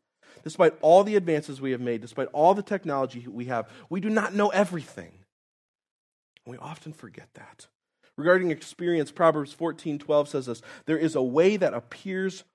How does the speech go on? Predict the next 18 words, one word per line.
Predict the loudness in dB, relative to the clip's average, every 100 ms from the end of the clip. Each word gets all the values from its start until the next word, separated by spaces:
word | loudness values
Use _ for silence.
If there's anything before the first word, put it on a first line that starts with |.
| -18
right, | -10 -8 -8 -10 -20 -20 _ _ _ _ _ _ _
but | -12
in | -10
the | -12 -12
end | -10 -12 -16 _ _
it | -16
leads | -10 -8 -8 -10
to | -8
death." | -4 -4 -8 _ _
Peter, | -6 -2 0
when | 0
he |
saw | 2 2
the | 2
transfiguration | -2 -4 -4 -6 -2 0 0 -2 -8
of | -8
Jesus | -10 -6 -4 -6 -6
in, | -6 -8